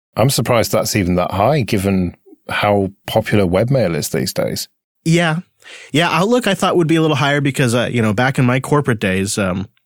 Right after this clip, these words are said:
Speaker 2: <laughs> I, I literally saw people that spent their entire day in Outlook. It was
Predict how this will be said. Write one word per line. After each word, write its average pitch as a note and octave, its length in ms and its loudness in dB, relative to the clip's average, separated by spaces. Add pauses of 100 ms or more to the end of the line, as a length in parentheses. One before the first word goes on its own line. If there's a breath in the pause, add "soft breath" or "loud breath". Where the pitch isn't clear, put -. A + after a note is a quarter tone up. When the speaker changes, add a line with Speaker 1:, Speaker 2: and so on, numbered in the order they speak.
(500)
Speaker 2:
<laughs> - 580 -20
I, A2 460 0
I B2+ 100 2
literally C#3+ 360 2
saw A#2+ 200 0
people A#2 300 0
that G2+ 160 -4
spent G2+ 260 -2
their F#2+ 140 0
entire G#2+ 760 -2
day G2 380 -2
in F#2+ 240 -4
Outlook. - 440 -6
It B2+ 80 4
was A#2+ 220 2